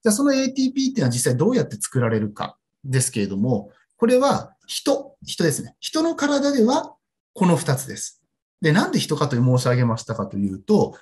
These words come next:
先ほどの牛。牛は実はこういう形ではないんです。実は牛は、あの、胃が、袋四つありますが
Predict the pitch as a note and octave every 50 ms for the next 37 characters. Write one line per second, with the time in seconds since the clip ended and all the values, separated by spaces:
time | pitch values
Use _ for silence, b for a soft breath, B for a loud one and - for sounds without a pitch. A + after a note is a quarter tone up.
0 | B B - - C4 C4 C4+ C#4+ C#4+ C#4+ C#4 A3+ - - E3 C#3 C3+ - - A3+
1 | G#3 - - _ _ _ _ _ _ _ _ _ _ _ _ _ _ _ _ -
2 | G#3 G3+ - D4+ D4 D#4+ D#4 - - C4 - - C4+ A#3+ G3+ G3+ G3+ C#3 G#2 B2+
3 | - _ _ _ _ _ - - G3+ F#3+ F#3 F3+ F3+ F3 E3+ - E3+ D3+ D#3 -
4 | - D#3 G#3 A#3 G3 G#2+ G2+ G2+ G#2+ A2+ A#2 A2+ G2+ F#2 E2+ G2 - - - -
5 | - _ _ _ _ _ _ _ _ _ _ _ _ _ _ _ _ _ _ _
6 | _ _ _ _ _ _ _ - G3+ G#3 - - C#4+ A#3+ - D#3 C3+ G#2+ F#2+ -
7 | - - _ _ _ - F#3 - - A3+ A3 A#3+ C4 B3+ - G#3 G#3 - - _
8 | _ _ _ _ _ - - C#3 C#3 C3 B2 B2 A#2+ B2+ C3 C#3 - - F3+ F#3+
9 | A3 A#3 A#3 A#3 - - _ - E3 F#3+ G#3 F#3+ C#3+ A#2 A#2 C3+ C3+ C3+ - -
10 | - A3+ G#3+ G3+ G3+ G#3 G#3 G#3 G3+ - D3+ G2+ F#2 - -